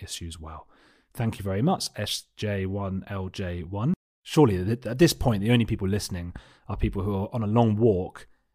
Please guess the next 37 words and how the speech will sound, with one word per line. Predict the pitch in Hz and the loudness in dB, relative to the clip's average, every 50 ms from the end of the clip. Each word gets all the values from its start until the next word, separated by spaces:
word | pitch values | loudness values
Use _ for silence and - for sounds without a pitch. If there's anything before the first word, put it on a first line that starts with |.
| _ _ - | _ _ -6
and | 110 104 98 95 95 - | -4 -2 -2 -2 -2 -4
it's | - 104 - - | -6 -4 0 2
more | 120 123 131 139 135 131 - 123 | 4 6 6 8 6 6 4 2
effort | 120 110 - - 92 90 - - - - - _ _ _ | 0 -2 -2 -6 -10 -10 -10 -10 -12 -12 -12 _ _ _
to | - 113 | -4 2
reach | 107 127 165 160 - | 4 4 4 4 2
into | 143 135 127 - 123 | 0 0 0 2 0
your | 113 104 | 0 0
pocket | - - 95 - - - 90 - - | 0 -4 -6 -6 -6 -10 -10 -10 -8
and | 104 101 | -8 -8
actually | 101 - - - 104 95 92 92 - _ _ _ _ _ _ _ | -8 -10 -10 -8 -6 -6 -6 -6 -8 _ _ _ _ _ _ _
take | - - 131 113 - | -4 -2 -2 -2 -2
the | 101 | -4
phone | - - 113 110 107 | -2 -2 0 0 0
out | 101 101 95 | -2 -2 -4
and | 101 98 | -2 -2
pause | - - 131 123 120 120 110 101 | 2 4 4 6 6 4 2 0
it. | 90 80 - - _ _ _ _ _ _ _ | -4 -8 -12 -16 _ _ _ _ _ _ _
It's | 131 - | -6 -4
actually | 135 127 - - 117 113 | -4 -6 -4 -2 -2 0
more | 117 117 120 127 131 135 135 - | 4 6 8 8 8 6 4 0
effort. | - - - - 92 90 | -4 -8 -10 -10 -12 -10
You | - 110 | -6 -4
might | 107 110 113 120 117 | 0 0 0 0 0
as | 117 101 | -2 -2
well | 101 104 98 | -2 -2 -2
just | - 104 92 - - - - _ _ _ _ _ _ _ _ _ | -4 -4 -6 -6 -8 -10 -14 _ _ _ _ _ _ _ _ _
leave | - 127 120 117 117 101 | 2 4 4 4 4 2
it | 117 117 | 0 0
on, | - 117 117 110 98 92 90 90 - - _ | 2 0 0 2 0 -2 -4 -6 -8 -12 _
hoping | - - 127 120 - - 95 87 | -4 0 0 0 0 0 -4 -4
that | 90 92 | -6 -6
this | - 101 - - - | -6 -6 -6 -6 -6
interminable | - - 101 95 - - - - 139 143 143 139 131 110 92 82 90 85 85 - - | -6 -8 -12 -12 -12 -12 -6 -2 0 2 2 2 2 0 0 -4 -6 -8 -10 -12 -12
podcast | - 101 95 - - 90 87 - - | -12 -12 -12 -10 -12 -10 -8 -8 -10
will | - | -10
come | - - 113 98 95 90 | -10 -8 -6 -6 -6 -8